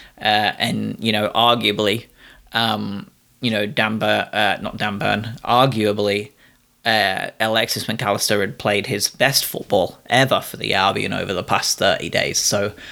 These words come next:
uh, we did not want to ruin that, uh, by playing him when he was hurt.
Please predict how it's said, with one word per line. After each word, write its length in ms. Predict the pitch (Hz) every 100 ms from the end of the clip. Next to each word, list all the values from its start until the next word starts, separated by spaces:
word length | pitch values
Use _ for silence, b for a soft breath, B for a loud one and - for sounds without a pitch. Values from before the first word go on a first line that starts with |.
| B B B
uh, 240 | 107 104
we 160 | 90 117
did 240 | 104 143
not 200 | 139 123
want 140 | 120 123
to 60 |
ruin 340 | 113 120 117 110
that, 400 | 120 120 101 -
uh, 280 | 165 110 101
by 180 | 107 107
playing 400 | 127 - 113 110
him 120 | 107
when 120 | 107
he 80 | 104
was 180 | 101 98
hurt. 340 | 147 156 175